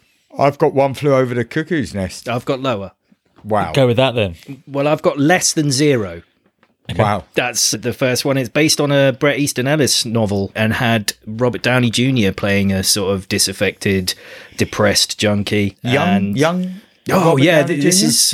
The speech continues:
Speaker 2: oh gosh, nineties to
Speaker 1: Right, okay.
Speaker 2: two thousands, you know, very early on. I don't remember it a lot, but yeah, it's there. And then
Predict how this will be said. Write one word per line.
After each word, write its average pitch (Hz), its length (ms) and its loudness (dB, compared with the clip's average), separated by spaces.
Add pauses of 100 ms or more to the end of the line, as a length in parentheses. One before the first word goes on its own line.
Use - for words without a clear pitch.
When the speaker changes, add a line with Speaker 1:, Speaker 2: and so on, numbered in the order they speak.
Speaker 2:
oh 139 280 -4
gosh, 131 640 -2
nineties 185 960 -4
to 110 240 -4
Speaker 1:
Right, 190 240 2
okay. - 40 0
Speaker 2:
two - 60 -2
thousands, 190 600 0
you 151 100 2
know, 120 140 2
very 123 400 0
early 123 260 2
on. 127 220 0 (400)
I 127 80 -2
don't 135 100 2
remember 127 400 2
it 117 60 2
a 117 80 0
lot, 117 420 0
but 104 400 -6
yeah, 127 240 -2
it's 101 160 -6
there. 143 240 2
And 131 160 2
then 165 340 2